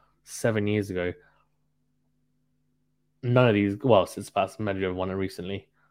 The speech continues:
<sighs> Final Djokovic Felix. And I'll go Felix. I'll go for another random winner in quotations because it never seems to be Djokovic,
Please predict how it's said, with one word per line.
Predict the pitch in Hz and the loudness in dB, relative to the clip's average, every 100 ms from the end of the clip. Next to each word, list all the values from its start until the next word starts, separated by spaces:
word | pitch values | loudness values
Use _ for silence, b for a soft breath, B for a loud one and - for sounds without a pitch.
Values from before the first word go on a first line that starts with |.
| _ _ _ _ _ _ _ | _ _ _ _ _ _ _
<sighs> | B B B B B B B B B B B B B B B B B B B B B _ _ _ _ _ _ _ _ _ _ _ _ _ | B B B B B B B B B B B B B B B B B B B B B _ _ _ _ _ _ _ _ _ _ _ _ _
Final | 139 135 139 139 | 8 10 10 8
Djokovic | 120 123 113 120 104 | 6 4 2 2 0
Felix. | - - 98 98 - - - - _ _ _ _ _ _ _ _ _ _ _ _ _ _ _ _ _ _ _ _ _ _ - | 0 -6 -4 -4 -6 -14 -20 -20 _ _ _ _ _ _ _ _ _ _ _ _ _ _ _ _ _ _ _ _ _ _ -4
And | 117 | 0
I'll | 117 117 | 0 0
go | 120 | -2
Felix. | - 123 123 98 - | 0 0 2 0 -2
I'll | 113 | 0
go | 113 131 | 6 6
for | 131 127 | 6 4
another | 120 113 110 - | 6 6 4 2
random | 101 110 113 127 123 110 104 | -2 4 8 8 6 4 2
winner | 101 98 104 - B B B B | 0 2 0 -2 B B B B
in | 120 113 | -10 -4
quotations | 113 - 123 123 - 98 | -4 0 0 0 -4 -10
because | 92 110 110 117 113 b b b b _ | -10 -6 -2 -2 -6 b b b b _
it | 120 | 0
never | 135 156 147 | 6 6 6
seems | - 139 135 | 2 -2 0
to | 117 | 0
be | 143 165 | 2 2
Djokovic, | 123 110 120 104 85 | 2 -2 -2 -2 -4